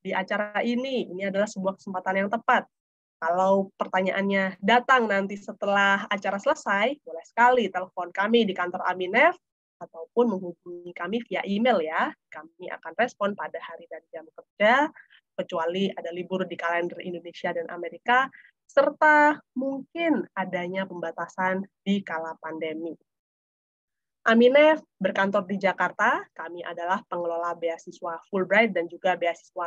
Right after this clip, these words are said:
lainnya di Indonesia. Kami didirikan pada tahun seribu sembilan ratus sembilan puluh dua dan merupakan yayasan nirlaba yang didirikan oleh pemerintah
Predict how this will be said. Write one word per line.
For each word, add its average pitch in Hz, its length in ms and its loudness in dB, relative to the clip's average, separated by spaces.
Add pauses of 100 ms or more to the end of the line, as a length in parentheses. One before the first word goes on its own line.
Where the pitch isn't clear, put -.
(120)
lainnya 175 400 -2
di 180 120 -8
Indonesia. 175 880 -4 (540)
Kami 311 240 4
didirikan 285 480 4
pada 233 240 4
tahun 233 320 0
seribu 233 320 -2
sembilan 214 320 -2
ratus 208 160 -16
sembilan 185 320 -4
puluh 180 240 -10
dua 185 400 0
dan 165 240 -2
merupakan 165 480 -10
yayasan 165 480 -6
nirlaba 185 720 0 (480)
yang 254 320 4 (160)
didirikan 208 800 -2
oleh 175 240 -8
pemerintah 165 400 -14